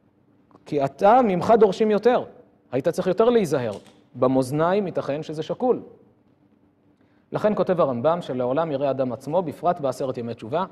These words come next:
כאילו חציו זכאי, חציו חייב, וישתדל, גם דברים שבמשך כל השנה הוא לא משתדל בהם, ישתדל יותר ויותר בעשרת ימי תשובה. אם זו הלכה,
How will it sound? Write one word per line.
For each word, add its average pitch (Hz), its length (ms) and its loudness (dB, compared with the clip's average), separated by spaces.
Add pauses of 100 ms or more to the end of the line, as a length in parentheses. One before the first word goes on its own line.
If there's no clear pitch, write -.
(320)
כאילו 160 220 -2
חציו 165 320 -2
זכאי, 147 360 0
חציו 131 320 -6
חייב, 165 400 0 (360)
וישתדל, 139 600 2
גם 139 160 0
דברים 165 260 2
שבמשך 180 280 -4
כל 208 200 2
השנה 185 240 -2
הוא 160 80 4
לא 254 100 6
משתדל 175 440 2
בהם, 143 300 0 (340)
ישתדל 147 500 0
יותר 180 540 2
ויותר 180 420 0
בעשרת 156 520 -4
ימי 120 180 -6
תשובה. 98 240 -16 (500)
אם 254 120 4
זו 196 180 6
הלכה, 156 400 2